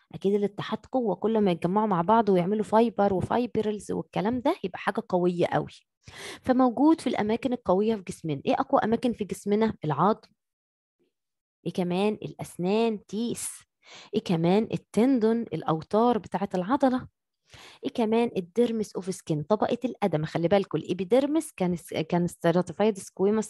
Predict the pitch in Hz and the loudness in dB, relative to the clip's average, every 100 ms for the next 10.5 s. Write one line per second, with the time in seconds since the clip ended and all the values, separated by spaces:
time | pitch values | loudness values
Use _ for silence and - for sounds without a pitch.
0 | - 170 - 165 208 208 156 160 175 208 | -4 -4 -2 0 2 2 0 -2 -2 -2
1 | 185 - 165 160 196 - 175 - 214 196 | -2 -2 -4 -2 -6 -2 -4 -2 0 0
2 | 156 - _ - - - - - 226 240 | 0 -6 _ -20 -20 -20 -10 -2 0 0
3 | 208 - 247 294 - 208 214 - 190 233 | -2 -4 -2 -2 2 0 0 -2 -2 -2
4 | 233 226 254 - 190 196 226 202 220 214 | -6 -6 -6 -4 -4 0 0 2 0 -2
5 | 202 180 196 214 233 233 202 214 220 - | -4 -4 -2 0 2 0 0 0 0 -2
6 | 214 180 170 143 - - - _ _ _ | -4 -2 -4 -4 -12 -20 -20 _ _ _
7 | _ - 165 220 339 - - - 180 180 | _ -2 2 2 2 -6 -18 -4 0 0
8 | - 196 214 165 208 247 214 220 208 254 | 2 4 4 4 2 4 4 2 0 -8
9 | - 277 349 339 190 175 190 233 220 190 | -4 0 0 -2 -4 -2 -2 0 -2 -2
10 | - 175 226 269 | -2 0 2 2